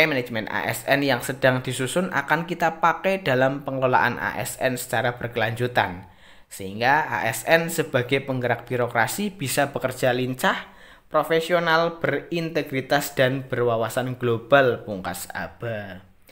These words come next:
Diketahui, peraturan yang mengatur hal teknis pengadaan C P N S dua ribu dua puluh empat dan P tiga K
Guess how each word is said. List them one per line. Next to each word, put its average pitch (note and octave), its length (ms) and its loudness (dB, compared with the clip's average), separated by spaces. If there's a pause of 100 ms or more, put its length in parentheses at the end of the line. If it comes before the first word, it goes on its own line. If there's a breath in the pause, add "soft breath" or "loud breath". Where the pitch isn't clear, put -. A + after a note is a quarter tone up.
(500 soft breath)
Diketahui, B2 800 -4 (160)
peraturan C3+ 400 2
yang C3+ 240 4
mengatur C3+ 480 2
hal B2 240 6
teknis D3 640 0
pengadaan B2+ 400 2
C B2+ 80 0
P B2 160 4
N B2 80 2
S - 80 -4
dua B2 160 2
ribu B2 240 -2
dua A#2 160 4
puluh B2 160 -2
empat B2+ 240 0
dan A#2 240 2
P B2 80 2
tiga A#2+ 240 2
K A#2+ 80 2